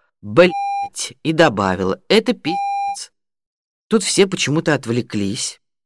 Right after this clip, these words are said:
и посмотрели в сторону будки охранника. Ребёнок внутри сделал ещё один рывок. «Да помогите же, я рожаю!»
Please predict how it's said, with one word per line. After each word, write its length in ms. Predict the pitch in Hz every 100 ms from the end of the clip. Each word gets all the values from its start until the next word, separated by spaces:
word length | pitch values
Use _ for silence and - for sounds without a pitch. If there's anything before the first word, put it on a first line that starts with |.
| _ _
и 80 | 135
посмотрели 640 | 127 131 120 101 110 160
в 100 | 190
сторону 440 | - 120 135 170 147
будки 340 | 101 107 -
охранника. 800 | 214 127 95 90 90 92 - - _ _ _ _ _ _ _
Ребёнок 500 | - 151 165 160 143
внутри 440 | 135 143 135 185 226
сделал 340 | 110 131 160
ещё 260 | 127 - 143
один 220 | 113 117
рывок. 540 | 117 117 104 92 _ _ _ _ _ _ _ _
«Да 100 | -
помогите 600 | 110 120 127 127 139 104
же, 120 | 107
я 140 | 107
рожаю!» 680 | 123 143 143 180 147 95 -